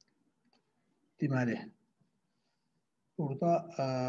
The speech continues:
bu məsələnin şərtində problem var. Bu məsələnin şərtini, ə, biraz dəyişəcəm. Tutaq ki, belə deyək də, iki min onuncu ildə qeyd edir, tutaq ki,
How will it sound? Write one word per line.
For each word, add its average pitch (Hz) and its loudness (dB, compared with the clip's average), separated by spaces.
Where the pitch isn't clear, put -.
bu 135 -4
məsələnin 139 -2
şərtində 131 -4
problem 135 2
var. 196 4
Bu 165 2
məsələnin 135 4
şərtini, 151 4
ə, 127 4
biraz 151 12
dəyişəcəm. 123 8
Tutaq 196 12
ki, 165 10
belə 165 12
deyək 120 12
də, 180 12
iki 180 12
min 233 12
onuncu 180 12
ildə 117 12
qeyd 196 12
edir, 147 12
tutaq - 8
ki, 202 12